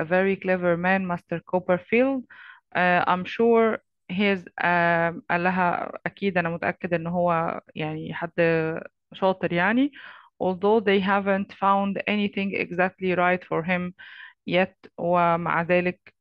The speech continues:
يعني، لسه ما لقاش الحاجة المناسبة بالنسبة له هناك. "My family think he should be ready in Devon." بس هو لازم يبقى مستعد هناك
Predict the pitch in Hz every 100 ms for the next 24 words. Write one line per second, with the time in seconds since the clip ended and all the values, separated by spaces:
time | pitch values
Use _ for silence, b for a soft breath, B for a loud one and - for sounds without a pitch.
0 | - - 160 156 165 185 185 170 180 -
1 | 170 185 180 170 165 180 175 175 170 170
2 | 165 165 156 180 180 170 175 214 254 B
3 | B B B B - 190 190 - 214 220
4 | 214 208 208 202 185 190 - 190 165 185
5 | 180 185 196 196 202 B B B _ _
6 | _ 165 175 170 185 208 254 277 262 _
7 | _ _ _ 175 170 180 180 196 185 190
8 | 180 175 175 - 160 185 175 180 180 208